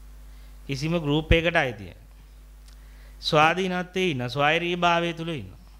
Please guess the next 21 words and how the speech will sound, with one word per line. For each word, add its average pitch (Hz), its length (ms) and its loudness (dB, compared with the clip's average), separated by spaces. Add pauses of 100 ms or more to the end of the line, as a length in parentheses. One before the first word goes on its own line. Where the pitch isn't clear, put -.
(800)
ස්වෛරීභාවයට 165 920 0
යන්න 143 260 -2
පටන් 175 300 0
ගන්න. 156 140 0
එහෙම 175 140 0
නැත්නම් 170 420 0
අපි 196 160 0
දන්නේම 175 400 0
නැතුව 175 300 0
අර 175 140 2 (380)
ප්‍රපංච 196 600 4
කියන 185 220 -2
සිද්ධියට. 127 500 -6 (1400)
අර 139 220 2
කියන 170 240 -2
ප්‍රපංචයට 175 680 2
අපි 175 220 0
අහු 143 220 2
වෙන්න 160 200 0
පටන් 151 340 0
ගන්නවා. 127 500 -6